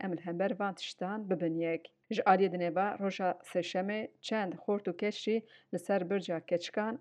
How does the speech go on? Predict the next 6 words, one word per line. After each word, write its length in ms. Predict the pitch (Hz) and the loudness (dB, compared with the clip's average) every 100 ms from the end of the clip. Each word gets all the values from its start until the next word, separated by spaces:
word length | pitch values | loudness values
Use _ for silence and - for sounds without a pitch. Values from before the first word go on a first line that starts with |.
| - | -6
pêşengeha 520 | 175 175 165 180 185 | -6 -4 -2 0 -2
Ahmet 360 | - 165 175 - | -2 -4 -6 -4
Güneş 240 | 165 165 | -4 -4
Tekin 260 | 170 170 156 | -6 -6 -2
protesto 580 | 175 170 185 - 202 | 0 2 2 0 -4
kirin. 320 | 202 214 220 | -2 -2 -2